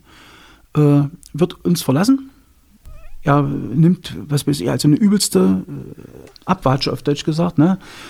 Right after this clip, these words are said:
Ist nicht mehr bereit, entsprechend den Verpflichtungen und so weiter und so weiter. Äh, wurde nicht erklärt, warum. Der stand da wie entrückt. Dann, ich vergesse nie den Gesichtsausdruck dieses Menschen da. Der stand auf der Treppe, auf dieser Vortreppe neben dem, äh, neben unserer Obrigkeit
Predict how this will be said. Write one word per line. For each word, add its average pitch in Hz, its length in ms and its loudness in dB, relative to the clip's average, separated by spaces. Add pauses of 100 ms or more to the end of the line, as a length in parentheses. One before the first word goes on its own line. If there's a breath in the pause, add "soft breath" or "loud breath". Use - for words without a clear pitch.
(120)
Ist - 200 -4
nicht 160 120 4
mehr 165 100 4
bereit, 151 380 2
entsprechend 151 460 0
den 156 340 4
Verpflichtungen 160 720 2
und 147 160 4
so 135 100 2
weiter 147 220 2
und 131 80 2
so 123 100 -2
weiter. 196 480 0
Äh, - 380 -8
wurde 156 140 4
nicht 156 140 0
erklärt, 139 300 -2
warum. 180 280 4 (760 loud breath)
Der 160 140 4
stand 160 320 0 (320)
da 160 320 0
wie 160 120 0
entrückt. 127 460 -2 (380)
Dann, 131 120 2
ich - 160 2
vergesse 139 360 2
nie 170 100 6
den 160 180 2
Gesichtsausdruck 147 640 0
dieses 131 260 0
Menschen 139 540 2
da. 135 180 0 (600 loud breath)
Der 120 80 0
stand 147 320 2 (680)
auf - 120 -2
der 135 120 0
Treppe, 190 420 2
auf - 80 -2
dieser 135 220 2
Vortreppe 175 460 0
neben 139 340 4
dem, 135 500 0
äh, 131 540 0
neben 135 340 4
unserer - 200 2
Obrigkeit 165 520 2